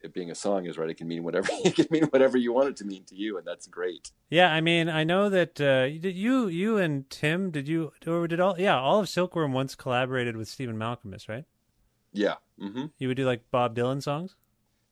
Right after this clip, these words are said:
Speaker 1: Yeah, we did a few things. We did Wells of Crust Brothers is what it was called, and so we did a bunch of songs from the Basement Tapes that got eventually released as a bootleg, which is great if you ever find it. Um,
Speaker 2: I, someone, one of you, someone sent it to me. I have it somewhere.
Speaker 1: Okay.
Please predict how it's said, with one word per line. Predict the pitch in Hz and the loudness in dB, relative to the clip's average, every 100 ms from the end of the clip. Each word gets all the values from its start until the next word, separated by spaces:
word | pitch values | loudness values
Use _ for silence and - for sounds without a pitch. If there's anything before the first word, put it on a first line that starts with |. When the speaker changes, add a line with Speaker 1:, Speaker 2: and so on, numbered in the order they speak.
| _ | _
Speaker 1:
Yeah, | 110 139 143 110 | 6 8 8 4
we | 95 131 | 0 -8
did | 196 | -8
a | 208 | -12
few | - 185 | -10 -10
things. | 170 123 98 101 | -6 -6 -6 -8
We | 101 | -4
did | 107 95 95 | -4 -4 0
Wells | 98 98 | 2 2
of | 98 | -2
Crust | - 107 - | -2 -2 -2
Brothers | 98 85 80 80 80 | -4 -2 -2 -4 -8
is | - | -6
what | 82 | -4
it | 73 | -6
was | - | -8
called, | - 82 78 80 | 0 0 2 -2
and | 80 | -6
so | - 85 | 0 0
we | 82 | 0
did | 80 87 82 80 - _ _ _ - | 2 4 4 0 -10 _ _ _ -8
a | - | 2
bunch | 110 - | 2 2
of | - | 2
songs | 113 107 107 | 4 4 0
from | 101 | -6
the | 90 | -2
Basement | 90 90 87 80 | 0 -2 -6 -8
Tapes | - 80 - | -2 -2 -2
that | 78 71 | -8 0
got | 90 85 - | 0 0 -2
eventually | 85 90 - 92 82 | -2 -2 -2 -2 -2
released | 73 78 82 92 - - - 73 | -4 -8 -4 -4 -6 -14 -10 -6
as | 71 | -6
a | 73 | -4
bootleg, | 85 85 73 71 69 | -4 -2 -2 -2 -2
which | 71 71 - - | -6 -8 -10 -12
is | - | -10
great | - 73 80 - | -2 0 0 -4
if | - | -6
you | 78 | -4
ever | 73 | -4
find | - 76 76 | -6 -6 -4
it. | 64 - 71 | -6 -8 -6
Um, | - | -6
Speaker 2:
I, | 71 | -6
someone, | 65 - 143 151 131 123 123 | -10 -6 -4 -2 -2 -2 -4
one | 127 143 | -2 0
of | 127 | -2
you, | 117 117 117 113 _ - | -2 -2 -4 -8 _ -10
someone | - 151 147 127 120 117 | -2 0 2 0 0 -2
sent | 127 120 | -2 -2
it | 117 | -4
to | 110 | -6
me. | 101 107 | -6 -6
I | 107 | -6
have | 120 113 | -6 -6
it | 104 | -8
somewhere. | 107 92 | -2 0
Speaker 1:
Okay. | 104 - | 0 -6